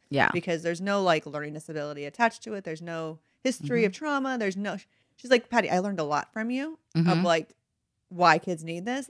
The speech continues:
Speaker 2: And some of these kids have, like, the ridi-, most ridiculous
Speaker 1: Yeah.
Speaker 2: accommodations." And it's like, "You're in sixth and seventh grade now. Like, we need to
Speaker 1: Mm-hmm.
Speaker 2: discuss this a little further." But I was just shocked and appalled. And then one of them is from L A at U S D, and she
Speaker 1: Mm-hmm.
Speaker 2: was saying that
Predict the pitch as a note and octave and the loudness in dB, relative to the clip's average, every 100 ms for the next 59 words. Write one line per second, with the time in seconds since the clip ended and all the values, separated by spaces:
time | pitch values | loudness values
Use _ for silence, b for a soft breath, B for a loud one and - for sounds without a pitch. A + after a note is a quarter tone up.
0 | - E3 F#3 G3+ F#3 E3+ - E3 D#3+ E3+ | -6 -6 -2 -2 -2 -6 -6 -8 -4 0
1 | D3+ D3+ D3 - - E3+ D#3+ D#3 D#3 D#3+ | 0 0 -4 -6 -20 -12 -8 -4 -4 -4
2 | - E3+ D3+ D#3+ D3+ D3 D3+ D3+ B2+ - | -8 -10 -8 -8 -6 -8 -8 -4 -2 -2
3 | D3 D3 C#3+ D3+ - - - _ _ _ | -6 -8 -12 -14 -16 -18 -20 _ _ _
4 | F#3+ F#3+ G#3+ G#3 C4+ C4 - B3 A3 G#3 | -6 -4 -4 -4 -6 -6 -8 -10 -10 -10
5 | F#3 E3 D#3 D#3+ D#3 - - E3+ - _ | -10 -6 -6 -6 -8 -18 -14 -14 -14 _
6 | _ _ _ _ _ G3+ G3 F#3+ E3 - | _ _ _ _ _ -8 -4 -2 -4 -8
7 | _ _ _ _ - E3 E3 D3+ D#3+ - | _ _ _ _ 0 4 4 4 2 0
8 | D3 C#3 - - - - - _ _ _ | -8 -12 -12 -14 -14 -16 -18 _ _ _
9 | _ _ _ _ A#3+ B3+ C#4+ C#4+ - _ | _ _ _ _ 2 4 4 -2 -10 _
10 | - - B3 F#3 - F3 E3 F#3 E3 C#3+ | -6 4 8 6 4 -10 -2 2 2 2
11 | E3+ F3 G3 C#4+ A3+ F3 E3 F3 E3 D#3+ | -4 -6 -4 -2 -2 -2 -8 -12 -10 -6
12 | D#3+ D#3+ E3+ E3+ D#3 - - C#4+ F3 E3+ | -2 -2 -2 -4 -4 -6 -10 0 2 4
13 | F#3+ F3 - F3+ F3+ F3+ F3 - | 4 0 -8 -12 -10 -10 -12 -14